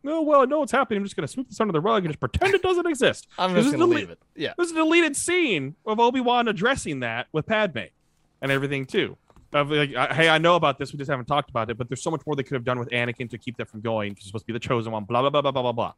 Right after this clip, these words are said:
Speaker 1: This is why I'm such a big fan of Ahsoka Tano, is because she still practices some ways the Jedi, but she is a gray Jedi in terms of that is not left or right.
Speaker 2: Yes.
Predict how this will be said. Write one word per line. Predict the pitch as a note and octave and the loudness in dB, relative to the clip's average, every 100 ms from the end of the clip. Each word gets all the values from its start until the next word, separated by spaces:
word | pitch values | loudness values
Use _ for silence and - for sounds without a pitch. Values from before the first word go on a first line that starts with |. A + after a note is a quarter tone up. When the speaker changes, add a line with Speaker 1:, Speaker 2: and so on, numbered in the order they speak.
| _ _ - - - _ _ _ _ _ _ _ _ | _ _ -16 -14 -16 _ _ _ _ _ _ _ _
Speaker 1:
This | B2+ C#3+ F3 | -2 0 2
is | F3+ | 2
why | F3 | 4
I'm | E3 | 4
such | D3+ D3 | 2 -4
a | |
big | C3+ C3 | -4 -2
fan | C#3 C3+ | 0 0
of | A#2 | -2
Ahsoka | - B2 A#2 | -2 -4 -4
Tano, | B2+ A#2 F#2+ F#2 _ _ _ _ _ _ | -2 0 0 -6 _ _ _ _ _ _
is | C3+ | -6
because | A#2 A#2+ - A#2+ A2+ A#2+ | -4 -2 2 2 2 -4
she | - - B2+ | -10 -8 -6
still | - D3+ C#3 C3 _ - | -6 -4 -2 -4 _ -12
practices | - D3 - D3 - A#2 G2+ G2+ - _ _ _ _ _ _ _ | -4 -2 -4 -10 -8 -6 -6 -8 -14 _ _ _ _ _ _ _
some | - B2+ A#2+ | -4 -2 -2
ways | A#2 A#2 A#2 | -2 -2 -2
the | A#2+ | -6
Jedi, | G#2 A#2 A#2+ | -2 0 0
but | A2+ | -2
she | - A#2+ | -6 -6
is | A2+ | -4
a | |
gray | G#2+ A2 A#2+ A#2 | -4 -2 -2 0
Jedi | A2+ A2 G2 F#2 F2+ _ _ | 0 0 2 -2 -6 _ _
in | A#2 | -12
terms | A2 B2 A#2+ | -8 -6 -6
of | B2 | -4
that | C#3+ | -2
is | D#3+ D#3 | -4 -4
not | D#3 F#3 F#3+ - _ _ _ - | -2 -2 -2 -6 _ _ _ -2
left | C3+ C3+ - | 0 0 -6
or | - | -6
right. | A#2+ A2 F#2 - - _ _ _ | -4 -2 -4 -6 -20 _ _ _
Speaker 2:
Yes. | A2+ F2+ - - | -12 -12 -14 -20